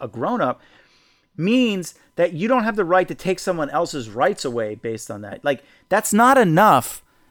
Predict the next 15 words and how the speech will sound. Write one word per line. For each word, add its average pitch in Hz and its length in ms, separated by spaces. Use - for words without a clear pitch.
That's 180 200
not 214 300
enough 190 580
to 151 520
lock 170 400
somebody 170 540
up. 170 360
I 165 60
mean, 202 120
you 254 100
can 262 140
make 214 220
him 202 140
a 160 100
person, 170 460